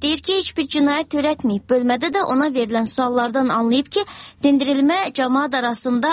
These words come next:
Əbubəkir kimi tanınan məsciddə bir müddət əvvəl baş verən partlayışla bağlıdır.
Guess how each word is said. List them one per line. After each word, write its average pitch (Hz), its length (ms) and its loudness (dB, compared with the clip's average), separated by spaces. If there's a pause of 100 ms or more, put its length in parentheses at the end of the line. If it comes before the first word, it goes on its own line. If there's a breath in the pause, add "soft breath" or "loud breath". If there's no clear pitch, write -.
(160)
Əbubəkir 247 580 -2
kimi 233 220 2
tanınan 247 460 2
məsciddə 254 480 -2 (380 loud breath)
bir 349 180 2
müddət 233 400 0
əvvəl 262 320 -2
baş 320 260 -2
verən 247 240 2
partlayışla 262 680 -2
bağlıdır. 185 460 -2